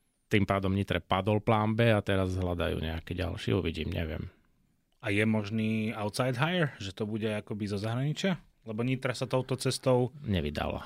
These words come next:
Speaker 2: Nevydala.
Speaker 1: Nevydala. Neviem, neviem to posúdiť. Myslím si, že keď tak za-, jedine spoza rieky Moravy, iba z takého zahraničia. Nemyslím si, že pôjdu do Kanaďana Američana. Tak si myslím.
Speaker 2: Tak pravil Zaratustra.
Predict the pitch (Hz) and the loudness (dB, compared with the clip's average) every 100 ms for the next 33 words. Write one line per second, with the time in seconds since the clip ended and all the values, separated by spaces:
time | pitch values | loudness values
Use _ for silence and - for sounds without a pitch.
0 | - 117 98 90 82 82 78 82 82 - | -10 -6 -2 -2 -2 -4 -2 -4 -6 -14
1 | _ _ _ _ _ _ _ _ _ 127 | _ _ _ _ _ _ _ _ _ -4
2 | 151 87 78 - 104 98 87 90 98 110 | 0 0 0 -6 -2 0 0 2 2 4
3 | 104 110 135 147 131 135 117 131 123 127 | 6 6 6 6 6 6 6 4 2 0
4 | 110 110 107 117 113 110 107 98 110 101 | 0 0 0 2 4 6 4 4 2 4
5 | 98 98 - 95 85 80 82 82 - 92 | 4 2 2 0 2 0 -2 -6 -6 -8
6 | - 80 80 85 78 80 - 90 92 87 | -6 -4 -2 -2 -2 -4 -4 0 0 -2
7 | 80 78 82 80 82 82 78 82 78 78 | -6 -8 -8 -6 -4 -4 -4 -6 -8 -6
8 | 80 73 - - - - 101 - _ _ | -6 -6 -6 -8 -8 -10 -12 -12 _ _
9 | _ _ _ _ _ _ _ _ _ _ | _ _ _ _ _ _ _ _ _ _
10 | _ _ _ _ _ _ _ _ _ _ | _ _ _ _ _ _ _ _ _ _
11 | _ _ _ _ - 85 - - - - | _ _ _ _ -4 -4 -6 -10 -10 -10
12 | - - _ _ _ _ _ 107 104 - | -10 -12 _ _ _ _ _ -6 -6 -4
13 | 98 95 87 82 82 - - - | -2 -2 -4 -8 -10 -18 -20 -20